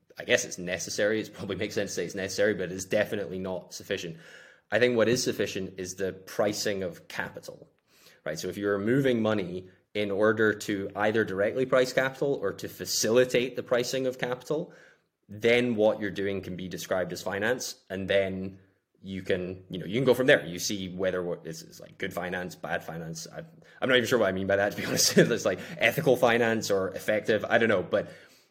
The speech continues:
at least you're talking about the right kind of thing. And I think with that, uh, dichotomy, I guess, it, it's becomes even more obvious, even if you disagree it's gambling. You know, maybe you, maybe you think that's too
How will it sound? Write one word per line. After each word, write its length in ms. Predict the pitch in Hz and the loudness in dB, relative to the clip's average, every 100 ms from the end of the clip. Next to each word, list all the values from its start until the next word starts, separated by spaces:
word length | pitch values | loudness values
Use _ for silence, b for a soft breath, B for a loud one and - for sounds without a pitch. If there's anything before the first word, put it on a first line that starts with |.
| B _ _ _ _ - | B _ _ _ _ -2
at 120 | 110 | 2
least 380 | 120 135 117 - | 2 2 0 0
you're 140 | 120 | 0
talking 460 | 104 - 110 117 101 | 0 4 4 2 -4
about 260 | 95 92 - | -2 -2 -2
the 100 | 98 | 0
right 320 | 95 92 - | 0 0 -6
kind 220 | 101 90 | -8 -8
of 80 | 80 | -8
thing. 360 | - 98 85 82 | -2 -2 -2 -6
And 360 | 90 90 85 - _ | -8 -8 -8 -12 _
I 100 | 95 | -4
think 200 | 101 107 | -2 0
with 240 | 101 92 87 | -2 -2 -4
that, 400 | 92 95 - - _ _ _ _ _ _ - 76 | -2 -2 -6 -10 _ _ _ _ _ _ -6 -2
uh, 300 | 90 87 82 - - | 0 -2 -4 -10 -4
dichotomy, 680 | 92 90 95 113 110 113 117 | -4 -2 -2 -2 -2 -2 0
I 120 | 101 | 2
guess, 300 | 107 113 - - | 2 2 0 -10
it, 260 | 95 82 - | -12 -12 -14
it's 460 | 87 90 - - - _ _ | -10 -8 -6 -8 -10 _ _
becomes 240 | 101 117 113 | 0 0 0
even 200 | 110 95 | -2 0
more 320 | 101 117 104 | 4 6 6
obvious, 320 | 92 92 - | 4 0 -4
even 180 | 175 190 | 0 2
if 80 | 175 | 2
you 60 | 139 | 2
disagree 380 | 135 110 113 | 0 0 0
it's 120 | 101 92 | 0 -2
gambling. 360 | 95 92 - | -4 -6 -10
You 80 | 151 | -10
know, 60 | 92 | -6
maybe 220 | 95 98 | -6 -6
you, 180 | 98 85 | -8 -8
maybe 220 | 95 87 | -8 -8
you 60 | 92 | -8
think 180 | 98 87 | -8 -6
that's 160 | 90 | -8
too 300 | - 92 85 | -6 -6 -6